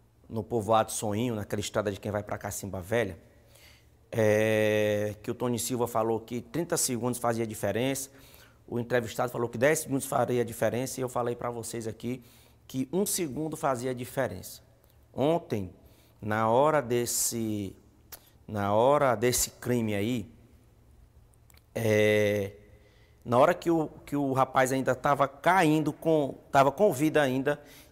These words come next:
eu ia passando e acionei a nossa equipe aqui da televisão.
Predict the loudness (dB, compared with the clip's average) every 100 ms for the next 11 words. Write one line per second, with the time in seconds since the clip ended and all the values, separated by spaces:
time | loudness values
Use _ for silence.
0 | -8 -2 -2 0 -2 0 -4 -4 -4 -4
1 | -6 -6 -4 -2 -4 -6 -6 -4 -2 -2
2 | -2 -2 -2 -6 -6 -10 -8 -8 -6 -6
3 | -6 -4 -2 0 -2 -2 -4 -8 -12